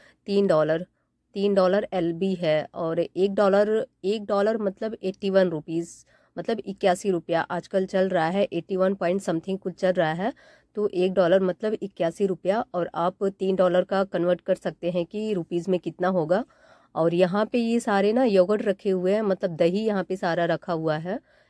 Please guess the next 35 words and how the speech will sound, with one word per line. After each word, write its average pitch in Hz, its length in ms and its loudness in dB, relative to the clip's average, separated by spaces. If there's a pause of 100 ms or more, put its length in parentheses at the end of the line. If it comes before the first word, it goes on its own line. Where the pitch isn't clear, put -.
ये 175 100 0
दही 175 220 2
का 202 120 0
section 196 380 -2
है 226 260 -2
और 185 200 4
इसमें 214 380 -8
है 208 120 -2
ना, 240 220 -2 (440)
अ, 175 120 -2
flavored, 202 600 4
नॉन 196 220 2
फ्लेवर्ड, 196 500 2 (120)
plain, 202 600 2
मतलब 175 340 -6
ये 185 140 0
सारे 180 320 -2
यहाँ 180 280 0
पे, 226 300 -4 (120)
अ, 160 280 -4
योगर्ट 175 420 2
रखे 180 220 -4
हुए 175 280 -2
हैं। 175 220 -4 (480)
और 175 240 2
यहाँ 196 360 0
पे 254 160 0
मैं 247 140 2
आपको 214 240 0
दिखाती 202 400 -2
हूँ, 220 160 -2
ये 208 280 0
पनीर 190 440 0
है, 190 240 2
अ, 320 60 -6